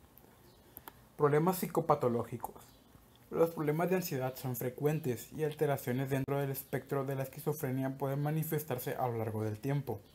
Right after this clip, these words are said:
Sus manifestaciones son muy variables de una persona a otra y también a lo largo del tiempo en una misma persona. El diagnóstico deberá hacerlo un psiquiatra. La aparición de los problemas psicóticos puede ir precedida por un deterioro cognitivo.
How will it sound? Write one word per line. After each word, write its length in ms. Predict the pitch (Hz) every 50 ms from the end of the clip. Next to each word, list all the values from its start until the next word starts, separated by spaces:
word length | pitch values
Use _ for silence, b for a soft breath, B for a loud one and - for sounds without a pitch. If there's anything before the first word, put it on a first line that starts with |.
| - - - - - - - - - - - B B B B B B B B -
Sus 140 | - 151 151
manifestaciones 800 | 147 151 156 160 156 - 151 139 - - - - 131 139 135 -
son 180 | - 127 127
muy 200 | 127 123 131 135
variables 580 | 131 120 120 117 110 113 127 131 123 117 117 - - - -
de 100 | 120 117
una 200 | 113 117 117 120
persona 400 | 120 - 120 110 - 117 110 110
a 220 | - - 117 117 127
otra 360 | 139 143 - 143 117 110 110 - - -
y 120 | - 131 123
también 520 | - 120 117 120 120 131 139 135 120 113 -
a 80 | - 117
lo 80 | 113 110
largo 260 | 107 110 113 131 143
del 180 | 156 160 160
tiempo 440 | 160 160 151 151 143 143 147 147 139 -
en 160 | 127 123 113
una 160 | 113 113 117
misma 300 | 113 113 113 101 107 104
persona. 480 | 101 104 101 - - 131 123 117 104 - - - - - - - B B B B B B B B B B
El 160 | - - 185
diagnóstico 560 | 185 180 170 165 160 156 156 - 185 175 190
deberá 300 | 170 175 170 156 151 143
hacerlo 320 | 135 127 - - 123 120 123
un 80 | 120
psiquiatra. 560 | - - 123 - - - 147 139 139 - 117 - - - - B B B B B B B -
La 80 | 139
aparición 540 | 135 131 - - 139 135 123 - - 123 127
de 80 | 147 156
los 120 | 165 165
problemas 440 | 160 - 139 127 123 127 131 139 143
psicóticos 680 | - 151 143 - 160 151 - 170 160 - 170 170 - - -
puede 260 | 165 151 147 147 151
ir 140 | 147 143 143
precedida 680 | - 156 143 - - 127 120 131 143 156 151 - - -
por 80 | 139 131
un 160 | 131 135 135
deterioro 440 | 143 143 - 131 123 123 123 139 139
cognitivo. 560 | - 143 135 131 113 107 - - 98 92 98